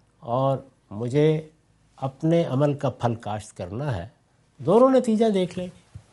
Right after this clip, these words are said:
یہ تمہیں جھٹلاتے ہیں تو کہہ دو کہ میرے لیے میرا عمل ہے اور تمہارے لیے تمہارا عمل، تم پر میرے عمل کی کوئی ذمہ داری نہیں ہے اور مجھ پر تمہارے عمل کی کوئی ذمہ داری نہیں۔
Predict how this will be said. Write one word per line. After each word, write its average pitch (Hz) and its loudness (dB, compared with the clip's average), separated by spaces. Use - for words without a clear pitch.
یہ 156 0
تمہیں 175 6
جھٹلاتے 151 6
ہیں 214 6
تو 214 0
کہہ 156 4
دو 196 4
کہ 185 0
میرے 143 2
لیے 160 2
میرا 123 4
عمل 160 4
ہے 185 4
اور 147 0
تمہارے 120 4
لیے 156 2
تمہارا 107 2
عمل، 101 0
تم 214 4
پر 233 6
میرے 123 4
عمل 220 8
کی 233 4
کوئی 233 4
ذمہ 196 4
داری 175 8
نہیں 208 8
ہے 214 8
اور 214 8
مجھ 151 6
پر 120 2
تمہارے 82 -4
عمل 170 -10
کی - -18
کوئی 170 -12
ذمہ 156 -12
داری 156 -16
نہیں۔ 160 -16